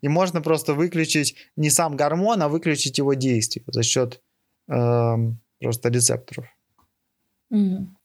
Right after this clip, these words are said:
Speaker 2: Интересно. Я думаю, что все эти, м, блокаторы, они, наверно, блокируют не один гормон, да, вот, все-таки больше спектром, или они
Speaker 1: Слушай, есть
Speaker 2: могут быть
Speaker 1: по-разному. Как
Speaker 2: точечными?
Speaker 1: раз у, э, почти у всех гормонов, у них же есть много рецепторов.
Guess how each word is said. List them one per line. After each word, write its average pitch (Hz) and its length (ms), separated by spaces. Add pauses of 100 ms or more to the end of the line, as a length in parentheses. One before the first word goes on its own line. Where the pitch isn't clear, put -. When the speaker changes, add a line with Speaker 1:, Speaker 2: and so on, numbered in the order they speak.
Speaker 2:
Интересно. 196 600 (440)
Я 202 280
думаю, 233 220
что 233 160
все 202 340
эти, 196 160
м, 170 1000 (320)
блокаторы, 214 480
они, 190 260
наверно, 185 680 (480)
блокируют 208 840
не 208 200
один 233 300 (200)
гормон, 175 360
да, 196 200
вот, 180 300 (140)
все-таки - 320
больше 175 400
спектром, 151 520 (220)
или 190 320 (640)
они 180 180
Speaker 1:
Слушай, 165 200
есть 190 120
Speaker 2:
могут 202 160
быть 208 80
Speaker 1:
по-разному. 202 260
Как 143 100
Speaker 2:
точечными? 160 180
Speaker 1:
раз 175 200 (460)
у, 175 420 (200)
э, 160 340
почти 165 340
у 185 40
всех 185 240
гормонов, 180 560
у 151 40
них 175 180
же 151 100
есть 170 220
много 170 280
рецепторов. 143 680